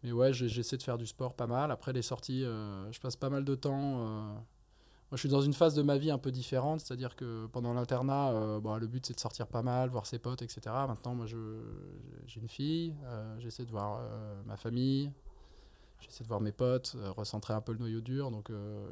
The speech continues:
j'ai pas le sentiment, euh, contrairement à ce qu'on peut projeter peut-être sur, euh, la profession de neurochirurgien, d'être no life du tout. Euh, j'ai la vie que j'avais envie d'avoir, hein. Donc, euh, et je pense que vous, c'est pareil en tant qu'externe. Euh, il y avait un externe anesthésique,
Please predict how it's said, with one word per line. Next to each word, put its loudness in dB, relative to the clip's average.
j'ai -2
pas 2
le 2
sentiment, 0
euh, -2
contrairement -2
à 0
ce -4
qu'on -2
peut -2
projeter -4
peut-être -6
sur, -4
euh, -4
la -4
profession -6
de 0
neurochirurgien, 0
d'être -2
no -2
life -4
du -6
tout. -4
Euh, -6
j'ai -2
la 4
vie 0
que 0
j'avais 6
envie 4
d'avoir, 2
hein. -2
Donc, -4
euh, -4
et -6
je -6
pense 0
que 2
vous, 2
c'est 0
pareil 4
en 2
tant 0
qu'externe. 0
Euh, -4
il -2
y 6
avait 8
un 8
externe 4
anesthésique, 0